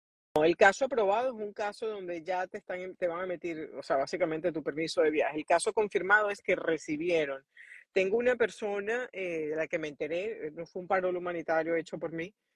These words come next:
pero me enteré que tenía como un año y tanto esperando. Es más, estaba desde, no, mentira, no un año, era de febrero del dos mil veintitrés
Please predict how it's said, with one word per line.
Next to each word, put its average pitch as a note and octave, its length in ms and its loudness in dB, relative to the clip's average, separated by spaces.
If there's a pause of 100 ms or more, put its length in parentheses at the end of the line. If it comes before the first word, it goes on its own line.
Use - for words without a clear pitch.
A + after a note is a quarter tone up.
(120)
pero E3 220 0
me E3+ 120 2
enteré F3 360 4
que A#3 120 2
tenía F#3+ 300 0
como G3 220 0
un F#3 160 2
año G3+ 420 0
y G3+ 80 -2
tanto F#3+ 360 0
esperando. G3 880 -2
Es E3+ 180 -8
más, F3+ 200 -4
estaba F#3 440 -2
desde, E3+ 1200 -4 (340)
no, F3+ 140 -2
mentira, C#3+ 360 0
no D3 140 -2
un E3+ 100 2
año, D3+ 240 0 (100)
era F3+ 240 4
de F#3 120 2
febrero F#3+ 580 2
del G3+ 140 -2
dos E3+ 160 0
mil F3+ 200 -4
veintitrés G3 720 -4